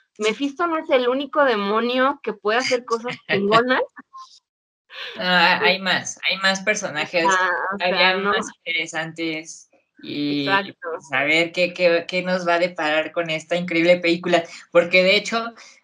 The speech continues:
Speaker 2: ah, ah, bueno, regresando un poquito a lo que decías que no es tu Doctor Strange, que lo ves muy rarito,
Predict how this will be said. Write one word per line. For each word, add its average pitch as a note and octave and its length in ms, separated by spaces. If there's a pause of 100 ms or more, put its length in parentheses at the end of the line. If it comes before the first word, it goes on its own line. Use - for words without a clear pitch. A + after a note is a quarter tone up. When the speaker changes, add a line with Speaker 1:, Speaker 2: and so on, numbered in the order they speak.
Speaker 2:
ah, D#3 220
ah, C3+ 100
bueno, F#3 420
regresando G#3 580
un G3+ 180
poquito F#3+ 480
a F3 240
lo D3+ 160
que D#3+ 80
decías E3 300
que E3 160
no E3 100
es F3+ 160
tu G#3 100
Doctor F3+ 360
Strange, E3+ 460
que E3 120
lo D3+ 140
ves F3 220
muy F#3+ 220
rarito, F#3+ 600